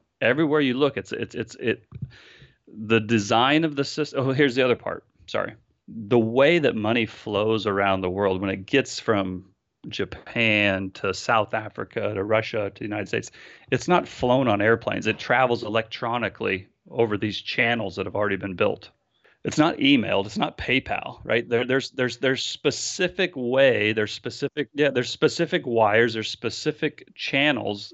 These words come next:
through which all global capital flows. And those channels, because the U S is the world reserve currency, are essentially going through U S banks.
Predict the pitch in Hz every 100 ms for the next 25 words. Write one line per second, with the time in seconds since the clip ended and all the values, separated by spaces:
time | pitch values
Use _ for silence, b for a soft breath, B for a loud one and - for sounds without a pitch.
0 | - - 131 127 117 110 - 120 113 127
1 | 117 110 104 101 113 104 - 95 92 127
2 | 117 - - - b b b b b -
3 | 104 117 131 - - 139 147 135 98 101
4 | 113 - - _ - 104 117 104 104 104
5 | 120 117 98 104 107 107 104 98 104 -
6 | 135 120 101 - 95 - b b b _
7 | 107 101 - - 143 143 110 101 101 101
8 | 107 104 104 - 113 95 101 101 95 -
9 | 107 - - -